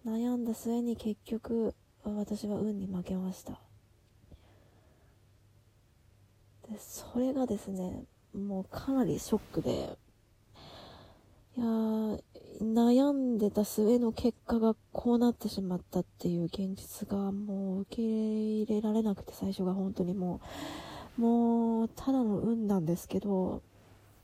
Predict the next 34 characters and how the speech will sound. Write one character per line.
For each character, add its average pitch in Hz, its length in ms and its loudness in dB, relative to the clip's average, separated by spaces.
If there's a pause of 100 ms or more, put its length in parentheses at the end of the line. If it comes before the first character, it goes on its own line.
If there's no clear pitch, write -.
(340)
何 254 300 2
も 180 160 2
か 214 200 -4
も、 175 200 -4 (480)
も 175 260 2
う - 40 -2
嫌 196 240 2
で 185 140 -2 (120)
や - 100 -4
っ - 40 -8 (420)
て、 180 80 2
も - 480 -6
う - 40 -4
何 247 200 0
も 196 100 0
か - 180 -4
も、 226 180 -4
も - 720 -8
う 196 40 -4
そ - 160 -8
の、 196 200 -4
そ 226 180 -4
の 214 120 0
せ 247 200 -4
い 214 40 -6
に 180 80 -4
し - 100 0
て - 80 -6
し - 120 -8
ま 165 80 -8
い 160 40 -10
ま 175 120 -10
し - 60 -20
た。 - 100 -18